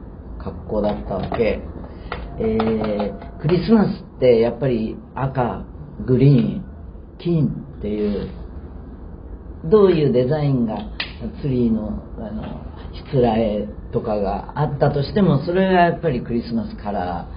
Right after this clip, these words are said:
ーなので、そんな中で、あの、大人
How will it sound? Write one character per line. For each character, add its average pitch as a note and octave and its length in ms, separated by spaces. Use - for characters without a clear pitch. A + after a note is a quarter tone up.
ー - 40
な G#2 100
の F#2 200
で、 B2 340
そ A3+ 140
ん B3 160
な A#3+ 120
中 A#3+ 320
で、 A#2 400
あ A#2 60
の、 A2 380
大 F#3 140
人 A#3+ 140